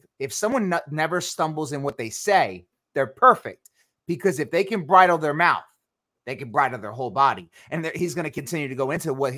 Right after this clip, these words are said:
what, what he means by this, but that's how, that's how powerful and hard to control our tongue is. Because out of the heart, I mean, out of the, uh, uh, what, how does it go, J D? Out of the heart, uh, out of the mouth, the abundance of the heart.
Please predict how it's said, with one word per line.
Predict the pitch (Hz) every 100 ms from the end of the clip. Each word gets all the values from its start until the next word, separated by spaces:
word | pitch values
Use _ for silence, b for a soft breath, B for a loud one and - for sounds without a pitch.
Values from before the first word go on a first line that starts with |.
| 131
what, | 131 113
what | 123 131
he | 120
means | 165 220
by | 151
this, | 123 120
but | - 110 - _ _ _ _ _
that's | 135 175
how, | 226 233 160 b b _ _ _
that's | 165 233 -
how | 247 208 - - -
powerful | 147 147 - 131 98 - _ _ _ _ -
and | 143 131
hard | 143 165 170
to | -
control | - 147 123 - 175 117 90 90 _ _ _ _ _
our | 139 139 139
tongue | - 170 131
is. | 98 69 - - _ _
Because | - 135 135
out | 160 202
of | 151
the | 143
heart, | 175 165 - _ _ _ _ _ _ -
I |
mean, | 165 147
out | 175
of | 175
the, | 170
uh, | 160 139 147 131
uh, | 120
what, | 143
how | 143 139
does | 139
it | 143
go, | 143
J | 139 147
D? | 143 131
Out | 135
of | 135
the |
heart, | 131 135 -
uh, | 135 127
out | 135 139
of |
the | 131
mouth, | 131 127
the | 120 117
abundance | 120 127 127 127
of |
the | 104
heart. | 113 87